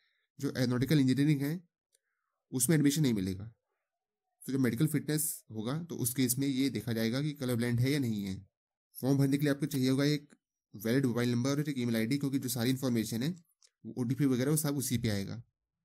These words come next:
इसके अलावा अगर आपको कोई परेशानी वगैरह हो रही है फॉर्म भरने में या कोई और दिक्कत है तो उस केस में आप इन नंबरों पे फ़ोन कर सकते हैं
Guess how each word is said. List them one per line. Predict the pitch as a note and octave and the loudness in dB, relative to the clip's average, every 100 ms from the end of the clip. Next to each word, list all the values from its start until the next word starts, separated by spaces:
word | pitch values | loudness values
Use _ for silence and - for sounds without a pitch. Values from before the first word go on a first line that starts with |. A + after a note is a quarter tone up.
| _ _ _ _ _ - | _ _ _ _ _ -8
इसके | B2 D3+ | -2 2
अलावा | D3+ C#3+ | 2 2
अगर | C#3+ | 0
आपको | C#3 D3+ | 0 -2
कोई | D3+ D3+ | -2 0
परेशानी | A#2 B2 C#3 | 0 0 2
वगैरह | C#3 C#3 | 2 2
हो | C3+ B2+ | 2 2
रही | C3 | 2
है | |
फॉर्म | D3 B2 A#2+ | 0 0 2
भरने | B2 B2 | 2 2
में | C#3+ | 0
या | C#3 B2+ | 0 -2
कोई | A#2+ B2 | -2 -2
और | B2+ | -2
दिक्कत | A#2+ A#2+ C3+ | -2 -2 -4
है | C#3 | -2
तो | D3 | -2
उस | C#3 | -2
केस | - B2+ B2+ | 2 0 2
में | C#3+ E3+ - _ - - | -2 -2 -12 _ -18 -6
आप | B2 - | -6 -2
इन | D3 | 0
नंबरों | C#3+ C3 C#3+ | 2 4 2
पे | D#3+ | 2
फ़ोन | D#3 B2 B2 | -2 -2 -2
कर | A#2 | -6
सकते | A#2+ - B2+ | -6 -8 -6
हैं | F3 | -6